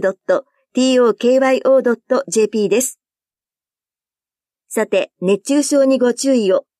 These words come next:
危険な暑さが予想されるときは、区主催の授業を中止、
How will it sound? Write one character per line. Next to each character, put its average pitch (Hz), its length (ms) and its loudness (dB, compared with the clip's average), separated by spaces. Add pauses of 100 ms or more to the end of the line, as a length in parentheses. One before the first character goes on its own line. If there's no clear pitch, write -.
(400)
危 - 100 -14
険 269 240 0
な 262 100 0
暑 262 140 -4
さ 240 140 -2
が 196 100 0
予 190 100 0
想 254 220 0
さ 247 120 -4
れ 240 120 0
る 233 100 -2
と 233 100 -4
き 240 140 -2
は、 185 160 -2 (340)
区 269 160 0
主 254 100 -4
催 254 240 0
の 247 100 2
授 247 200 0
業 214 160 2
を 180 100 2
中 226 180 -2
止、 226 300 -4